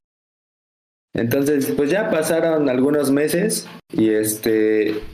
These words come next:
y una de las morras que se salió, que trabajaba entre semana,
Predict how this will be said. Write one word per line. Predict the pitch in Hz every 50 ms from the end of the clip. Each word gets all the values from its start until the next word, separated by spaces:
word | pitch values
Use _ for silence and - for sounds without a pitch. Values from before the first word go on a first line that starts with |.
| - - - - - - -
y | - 123 123 131
una | 135 139 143 143
de | 131 127
las | 120 120 113 117 113 117
morras | 127 127 127 127 135 139 139 139
que | 139 - -
se | - - 107
salió, | 107 113 107 104 107 117 117 120 123 131 143 160 - - - - -
que | - 104
trabajaba | 87 104 104 101 104 101 - 123 117 120 120
entre | 113 113 117 - 104
semana, | - 113 107 110 113 120 127 135 - -